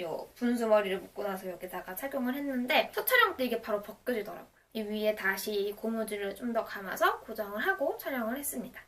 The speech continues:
그리고 이 앞에 이 더듬이 머리 같은 경우에는 되게 젖은 느낌으로 연출을 하셨잖아요. 그 마스카라 픽서 있죠? 투명한 거. 저는 에뛰드 제품을 사용을 했는데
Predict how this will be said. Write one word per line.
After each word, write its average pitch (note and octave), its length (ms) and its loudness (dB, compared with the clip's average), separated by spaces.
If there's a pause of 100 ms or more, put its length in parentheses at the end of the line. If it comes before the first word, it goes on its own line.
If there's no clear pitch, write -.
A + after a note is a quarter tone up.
(100)
그리고 E4 180 4
이 C4+ 40 10
앞에 A3 260 8
이 A#3 80 2
더듬이 A4 460 4
머리 D#4 220 8
같은 A#3+ 300 2
경우에는 A3 760 2
되게 B3 180 0
젖은 G#4+ 680 8
느낌으로 A#3 560 0
연출을 G3+ 580 -2
하셨잖아요. B3 720 2
그 - 120 -6
마스카라 E4+ 640 6
픽서 B3 340 0
있죠? G3+ 340 -6
투명한 F4+ 560 0
거. A3 280 2
저는 G3+ 240 -8
에뛰드 C#4+ 320 -4
제품을 G#3+ 400 -4
사용을 B3 300 -2
했는데 A#3+ 560 2